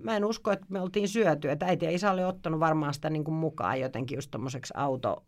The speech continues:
autokeikkaevääksi. Ja sitä ja leipää. Ja si-, ja sit kolmas on tuolla Tukholman Kulturhusetissa, niin jossain ravintolassa ehkä kahdeksan-, yhdeksänkymmentäluvun alussa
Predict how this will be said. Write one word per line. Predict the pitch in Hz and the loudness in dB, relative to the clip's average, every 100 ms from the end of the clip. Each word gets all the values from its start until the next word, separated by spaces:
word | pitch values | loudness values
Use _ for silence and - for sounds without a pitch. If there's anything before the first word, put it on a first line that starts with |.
| _ | _
autokeikkaevääksi. | 156 143 135 135 - 101 117 - 90 104 95 101 - - - - - - | 0 0 -2 -6 -6 -6 -6 -6 -4 -4 -4 -8 -10 -14 -18 -20 -20 -6
Ja | 156 | -2
sitä | 185 175 113 117 - | 2 2 2 -2 -4
ja | - 135 | -4 -2
leipää. | 127 113 - 104 110 165 - - _ _ _ _ - | -2 -2 -4 -4 -2 -2 -4 -18 _ _ _ _ -6
Ja | |
si-, | 135 165 - - _ _ | -2 0 -2 -14 _ _
ja | 160 156 | 2 4
sit | 185 185 | 2 2
kolmas | 202 190 151 147 | 4 6 6 4
on | 147 135 | 2 0
tuolla | 143 143 139 139 135 - | 0 2 0 -2 -6 -4
Tukholman | 165 - 143 135 135 131 - _ _ _ _ | -4 0 0 0 -4 -6 -12 _ _ _ _
Kulturhusetissa, | - 160 143 98 120 131 127 - 117 107 139 - | 0 2 2 -2 0 0 0 -2 -4 -4 -4 -2
niin | 127 131 - _ _ _ _ _ _ 143 | 0 -2 -4 _ _ _ _ _ _ -2
jossain | 147 160 - 127 | 0 0 0 0
ravintolassa | 135 147 139 123 - 127 - 127 120 - _ _ _ - | 2 2 0 -2 -2 -2 -2 -4 -4 -10 _ _ _ -6
ehkä | 127 123 160 | -6 -4 -4
kahdeksan-, | 185 170 165 - 170 | 0 0 0 -2 0
yhdeksänkymmentäluvun | - 165 160 160 151 151 147 151 | 4 4 4 0 0 0 0 4
alussa | 151 147 131 - 131 | 4 4 0 -2 -2